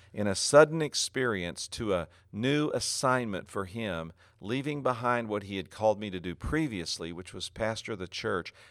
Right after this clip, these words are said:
and moving to a new assignment of being the executive director of the Northwest Baptist Convention. So,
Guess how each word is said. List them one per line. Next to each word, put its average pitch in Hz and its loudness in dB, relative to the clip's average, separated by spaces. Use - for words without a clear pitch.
and 101 -4
moving 113 0
to 98 -6
a 87 0
new 113 0
assignment 90 -2
of 98 -10
being 95 -4
the 92 -6
executive 90 -4
director 92 -6
of 82 -8
the 87 -10
Northwest 85 -8
Baptist 80 -8
Convention. 82 -12
So, 175 6